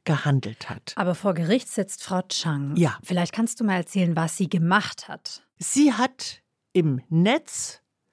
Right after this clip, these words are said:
Speaker 1: Fahrkarten der Deutschen Bahn verkauft.
Speaker 2: Aber wahrscheinlich günstiger als die Fahrkarten,
Speaker 1: Natürlich.
Speaker 2: die bei der Deutschen Bahn angeboten
Speaker 1: Also
Speaker 2: werden.
Speaker 1: sie hat Sonderangebote verkauft, das gibt
Speaker 2: Mhm.
Speaker 1: es ja. Und sie hat sich dabei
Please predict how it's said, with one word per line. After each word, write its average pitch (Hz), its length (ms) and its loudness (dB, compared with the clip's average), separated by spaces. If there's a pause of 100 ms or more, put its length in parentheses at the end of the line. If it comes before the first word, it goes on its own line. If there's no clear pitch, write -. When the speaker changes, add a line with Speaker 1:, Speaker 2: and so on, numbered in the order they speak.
(360)
Speaker 1:
Fahrkarten 233 720 2
der 196 160 4
Deutschen 165 640 2
Bahn 151 440 0 (280)
verkauft. - 960 -2 (300)
Speaker 2:
Aber 180 360 0
wahrscheinlich 170 520 0
günstiger 175 640 4
als - 500 -6 (100)
die 180 240 4
Fahrkarten, 185 400 4
Speaker 1:
Natürlich. 175 80 8
Speaker 2:
die 147 40 4
bei 175 100 4
der 165 180 4
Deutschen 165 460 0
Bahn 156 160 0
angeboten 165 600 0
Speaker 1:
Also 160 160 4
Speaker 2:
werden. 160 120 8
Speaker 1:
sie 175 100 6
hat 151 120 -2
Sonderangebote 233 1120 4
verkauft, 254 720 0
das 147 140 -2
gibt 156 300 0
Speaker 2:
Mhm. 175 60 0
Speaker 1:
es 247 120 0
ja. 254 180 2 (380)
Und 214 160 4
sie 226 160 4
hat 220 220 0
sich - 260 -4
dabei 175 640 0